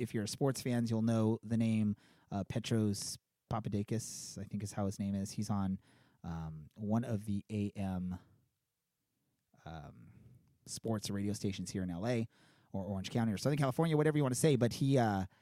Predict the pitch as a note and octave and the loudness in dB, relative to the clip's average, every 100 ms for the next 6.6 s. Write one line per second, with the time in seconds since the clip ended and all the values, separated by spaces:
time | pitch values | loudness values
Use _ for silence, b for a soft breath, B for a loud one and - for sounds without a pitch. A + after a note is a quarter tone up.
0 | b b - F#3+ G#3+ F3 - E3+ D3+ C#3 | b b 2 4 4 2 2 4 6 4
1 | - C3 B2+ C3+ C3+ - A2+ A#2+ A#2 A#2+ | 2 2 4 4 2 -2 -6 0 2 2
2 | A#2 D#3 C3+ A2 - C3 D#3 B2+ A2 - | 2 0 0 -2 0 2 4 2 2 0
3 | A#2+ A#2 A2 - - - D3+ D#3+ C3+ G2 | -2 -2 -2 -4 -8 0 4 6 6 2
4 | F#2 - _ _ _ _ B2 A#2 A2 A2+ | -2 -8 _ _ _ _ 2 4 4 4
5 | G#2 - A2 G2+ G#2 F2+ F#2+ - A2+ A2 | 2 -4 -4 -2 -4 -4 -6 -2 -2 -2
6 | - D3 - E3+ G3 G#3 | -2 -2 0 2 2 2